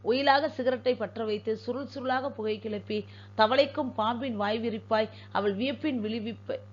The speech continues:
விழிவிப்பை கடைக்கண்ணில் கழித்து, "டிரைவர் நீ போ, but be ready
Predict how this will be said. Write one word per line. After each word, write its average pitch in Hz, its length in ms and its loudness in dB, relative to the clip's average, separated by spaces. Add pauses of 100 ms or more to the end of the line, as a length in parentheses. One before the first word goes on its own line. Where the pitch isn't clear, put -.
(540)
விழிவிப்பை 269 520 0
கடைக்கண்ணில் 240 560 2
கழித்து, 202 480 0
"டிரைவர் 240 380 2
நீ 208 120 -2 (200)
போ, 226 240 4 (640)
but 208 220 4 (360)
be 294 200 4
ready 226 340 2